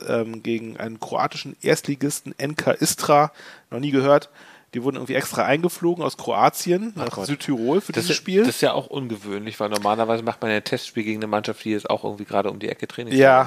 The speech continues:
Speaker 2: macht.
Speaker 1: ich meine, ich, vielleicht, vielleicht haben sie das auch, aber irgendwie, ke-, keine Ahnung. Ich hatte irgendwo einen Kommentar, äh, gelesen, dass die, dass
Speaker 2: Das
Speaker 1: die ja
Speaker 2: kann
Speaker 1: wegen
Speaker 2: man
Speaker 1: des,
Speaker 2: doch,
Speaker 1: wegen
Speaker 2: das
Speaker 1: des
Speaker 2: kann man doch
Speaker 1: Jetlags
Speaker 2: heu-
Speaker 1: wa-, waren die gehandicapt, weil die so weit flie-, fliegen mussten.
Speaker 2: Kann man doch
Speaker 1: Und so.
Speaker 2: heutzutage nicht mehr machen, dass man jemanden einfliegen lässt. Da muss man doch irgendwie
Speaker 1: Doch. Sagen,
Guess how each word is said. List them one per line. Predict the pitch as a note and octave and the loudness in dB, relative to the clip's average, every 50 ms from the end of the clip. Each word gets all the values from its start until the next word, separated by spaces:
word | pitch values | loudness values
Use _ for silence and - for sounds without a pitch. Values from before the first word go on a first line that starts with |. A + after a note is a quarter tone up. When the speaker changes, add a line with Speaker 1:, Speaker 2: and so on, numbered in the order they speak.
| F#2 | 2
Speaker 2:
macht. | F2+ A#2 | -4 -4
Speaker 1:
ich | C3+ B2+ | -2 -2
meine, | D3 - A#2 | -2 -2 -2
ich, | B2 B2 | -6 -10
vielleicht, | B2 - - - C4+ - - - | -8 -2 0 2 0 0 -2 -4
vielleicht | - C3 - | -2 0 2
haben | C3+ C3 C3 | 0 0 2
sie | B2 | 2
das | A#2+ A2 - | 2 2 2
auch, | E2+ A2+ - | 0 -2 0
aber | G#2 A#2 A#2 A2 | 0 0 0 0
irgendwie, | A#2 B2 A#2 A#2+ A2+ A2 G#2+ - | -2 -4 -4 -2 -2 -2 -4 -6
ke-, | - - G#2 G#2 | -10 -12 -10 -6
keine | - A#2+ A2+ | -4 -4 -2
Ahnung. | F#2+ G2+ G#2 - - - - - | -4 -4 -6 -10 -16 -20 -16 -6
Ich | - | -2
hatte | C3 A#2+ | -2 0
irgendwo | B2 C3+ A#2 B2+ | 0 -2 -2 -4
einen | A#2 | -2
Kommentar, | - C3+ B2 A#2 - C3+ A#2+ A#2 A#2 A2+ A#2+ - - - - | 0 0 0 2 4 6 6 6 4 2 -2 -12 -16 -12 -10
äh, | A2+ A2 | -8 -8
gelesen, | G2 A2 A2 G#2+ G#2+ G#2 G#2+ | -6 -4 -2 -2 -2 -2 -4
dass | G#2 F#2+ - | -6 -8 -6
die, | - G#2+ G#2 | -6 -6 -6
dass | G#2 - - - - - - - - - | -6 -8 -12 -12 -12 -12 -12 -12 -6 -2
Speaker 2:
Das | B2+ A#2+ - | 0 4 6
Speaker 1:
die | |
ja | C#3+ C#3+ | 6 6
Speaker 2:
kann | C3 D#3+ | 8 6
Speaker 1:
wegen | F3 | 6
Speaker 2:
man | F3 | 6
Speaker 1:
des, | E3 D#3+ | 4 4
Speaker 2:
doch, | - D#3+ | 4 4
Speaker 1:
wegen | D#3+ D3+ D3 | 6 6 6
Speaker 2:
das | D3+ | 4
Speaker 1:
des | - | 4
Speaker 2:
kann | - E3+ F3+ | 4 6 6
man | F3 F#3 | 6 6
doch | E3+ E3 | 6 6
Speaker 1:
Jetlags | F3+ E3+ E3+ E3+ E3 | 6 6 4 6 6
Speaker 2:
heu- | E3+ F3 | 6 6
Speaker 1:
wa-, | D#3 | 6
waren | D#3 E3 E3+ E3 | 4 4 4 4
die | D#3+ | 4
gehandicapt, | C#3+ C#3 C3+ D3+ D#3 D3 C3+ - - B2+ A#2 - | 4 4 4 4 4 2 2 2 2 2 2 2
weil | - A#2 | 0 -2
die | A#2+ | 0
so | A#2+ A#2 | 0 2
weit | A#2+ A2+ - | 0 0 0
flie-, | - - - | -2 -6 -6
fliegen | - - - - - - C#3+ C#3 - | -6 -8 -12 -12 -4 0 0 0 0
mussten. | - B2 | 0 2
Speaker 2:
Kann | C3+ D3+ D#3+ D#3 | 4 4 6 6
man | |
doch | D3+ - - | 4 4 4
Speaker 1:
Und | D3 E3 | 4 4
so. | A2+ G#2+ | 4 2
Speaker 2:
heutzutage | G2 - D#3 D#3 D3+ D#3 | 0 2 2 2 2 2
nicht | D3+ D3 | 2 2
mehr | C#3+ C3 | 2 2
machen, | B2+ D3 C#3 - C3+ C3 | 4 2 2 2 0 -4
dass | B2+ - | -4 -2
man | C3 B2 A#2+ | -2 -2 -2
jemanden | A#2+ A#2 A#2 A2 - - | -2 -2 -2 -2 -2 -2
einfliegen | A2 A#2 C3 D#3+ E3 - - - B2 A2 G#2+ G2+ G2+ G#2 | -2 0 0 0 -2 -6 -8 -8 -8 -8 -8 -10 -6 -2
lässt. | F#2 F#2 F#2 F2+ - - - - - - - | 0 0 0 0 -2 -6 -10 -10 -8 -6 -6
Da | G#2 | -6
muss | G#2 A2+ A2+ - | -6 -6 -6 -6
man | C3 B2 | -4 -4
doch | A#2 A2+ - | -4 -4 -4
irgendwie | B2+ A#2 A#2 A2 A2+ A2 A2 A2 A2+ A2+ - | -6 -6 -6 -6 -6 -4 -4 -4 -4 -2 0
Speaker 1:
Doch. | - B2+ A2 - - - - - - - | 2 2 2 0 -6 -14 -20 -20 -12 -4
Sagen, | - C#3 B2 | -2 -2 -2